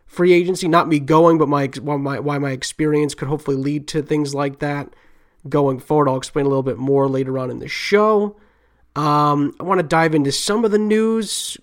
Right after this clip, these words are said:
going around the Knicks organization as well, um, including, you know, the Knicks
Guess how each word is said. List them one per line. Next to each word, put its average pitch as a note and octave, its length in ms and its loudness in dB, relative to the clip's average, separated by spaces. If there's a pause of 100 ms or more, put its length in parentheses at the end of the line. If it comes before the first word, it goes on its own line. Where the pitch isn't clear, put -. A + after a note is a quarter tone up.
going F3 240 0
around F3 520 -2
the E3 60 0
Knicks E3 420 -4
organization D#3 1200 0 (1300)
as C#3+ 340 -2
well, F#3+ 640 2 (800)
um, C#3+ 800 2 (880)
including, E3 680 6
you D#3 60 0
know, D3+ 80 2
the D3 100 0
Knicks - 540 -2